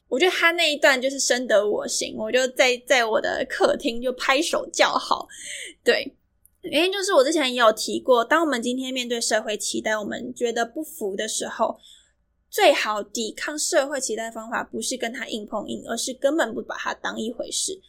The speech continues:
所以今天在讲独立女性，或是你任何，诶，你什么标签，像政党的标签啊，或者是就是性别自我认同，然后还有族群认同的标签。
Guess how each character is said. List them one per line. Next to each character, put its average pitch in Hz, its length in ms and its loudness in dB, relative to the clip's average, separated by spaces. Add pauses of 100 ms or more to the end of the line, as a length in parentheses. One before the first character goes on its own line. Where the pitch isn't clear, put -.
(220)
所 330 160 0
以 - 180 -4
今 339 160 -2
天 339 180 -2
在 320 140 4
讲 - 260 0 (120)
独 240 160 -4
立 262 100 -2
女 240 160 -4
性， 226 240 -2
或 240 140 -6
是 247 100 -4
你 220 120 -6
任 247 280 -2
何， 233 220 -8
诶， 240 260 -2
你 247 320 -6
什 - 180 -4
么 220 80 -4
标 226 280 0
签， 233 200 -6
像 277 160 -2
政 269 240 2
党 202 200 -4
的 208 80 -6
标 233 240 0
签 233 340 -6
啊， 208 260 -8 (320)
或 269 140 2
者 226 140 -2
是 254 400 -4 (120)
就 247 140 0
是 247 80 -4 (480)
性 277 320 -2
别 214 420 0
自 320 160 2
我 226 160 4
认 247 220 2
同， 226 400 -4 (380)
然 - 100 -8
后 220 180 -2
还 233 200 2
有 233 260 0 (220)
族 277 180 -2
群 302 160 -2
认 277 180 0
同 233 160 -10
的 - 60 -8
标 - 240 -8
签。 - 260 -8